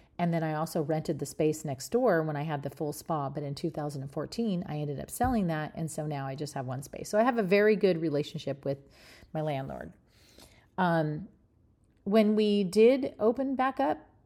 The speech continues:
honestly, I lost a lot of the fire under me for many reasons. Um, as I'm sure, you know, most salon owners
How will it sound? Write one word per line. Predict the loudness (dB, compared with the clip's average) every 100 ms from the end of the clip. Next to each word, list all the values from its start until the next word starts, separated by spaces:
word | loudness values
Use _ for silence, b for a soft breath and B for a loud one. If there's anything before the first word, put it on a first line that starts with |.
| _ _ _ _ _ -2
honestly, | 0 0 0 -2
I | 0 2
lost | 2 0 -2 -6 -4
a |
lot | -2 0 0 0
of |
the | -2 -2
fire | -2 0 -2 -4
under | -6 -6
me | -8 -12 -16 _ b b b b _
for | 4 6
many | 6 4 4
reasons. | 2 0 -4 -8 -10 -12 -10
Um, | -2 0 0 -4 -8 _ _ _ _ _ _ _ _ _
as | 2 4 6
I'm | 4
sure, | 4 4 6 4 2 0
you | 0 2
know, | 4
most | 4 6 4 2 -10 -16 -12
salon | -2 2 2 2
owners | 0 0 0 -2 -8